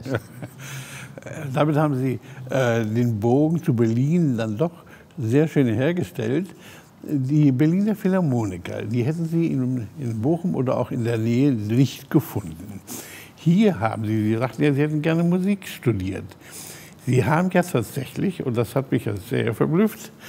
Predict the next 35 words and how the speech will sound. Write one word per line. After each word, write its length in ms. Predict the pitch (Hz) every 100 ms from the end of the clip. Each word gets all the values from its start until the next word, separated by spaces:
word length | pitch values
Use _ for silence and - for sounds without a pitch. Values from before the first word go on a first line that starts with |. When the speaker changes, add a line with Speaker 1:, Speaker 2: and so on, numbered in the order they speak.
| - - - - -
Speaker 2:
die 80 | 143
Berliner 460 | 147 131 147 180
Philharmoniker 920 | - 151 139 110 107 123 139 160 175 175 - - - -
einmal 440 | 120 131 127 143
dirigiert. 560 | 127 131 120 113 87 87
War 100 | 113
das 220 | 113 -
eine, 340 | 170 135 110 101 - -
ein 180 | - 120
Wunsch 240 | 110 139 160
von 200 | - 131 -
Ihnen 260 | 160 202
oder 240 | 180 139 -
eine 380 | 131 120 123
Einladung 600 | 139 131 151 147 135 131 107
der 120 | 110
Philharmoniker? 800 | - 110 110 139 196 - 202 202 - - -
Wie 200 | 127 185
ist 180 | - 139
es 140 | 156 135
dazu 320 | 135 123 139
gekommen? 420 | 160 - 147 104 - - -
Und 160 | 180 151
die 140 | 143
haben 100 | 143
Sie 120 | 127
ja 100 | 117
respektiert. 1120 | 101 98 117 147 170 - 139 131 - 202 107 - - -
Ich 80 | 139
habe 100 | 131
mich 180 | 131
erkundigt 460 | 139 139 220 120 -
bei 160 | - -
einem 100 | 196
Philharmoniker. 760 | 165 151 - - 196 - 131